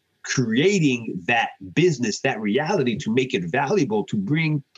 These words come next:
to make people want to be invested inside of it. So, so it's like a muscle. So, um, in that sense, the person who doesn't grow up with means has an advantage,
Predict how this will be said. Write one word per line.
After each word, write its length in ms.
to 100
make 300
people 400
want 280
to 120
be 120
invested 480
inside 380
of 100
it. 140
So, 380
so 80
it's 100
like 160
a 60
muscle. 560
So, 280
um, 160
in 120
that 240
sense, 280
the 80
person 380
who 80
doesn't 400
grow 180
up 120
with 180
means 300
has 200
an 100
advantage, 680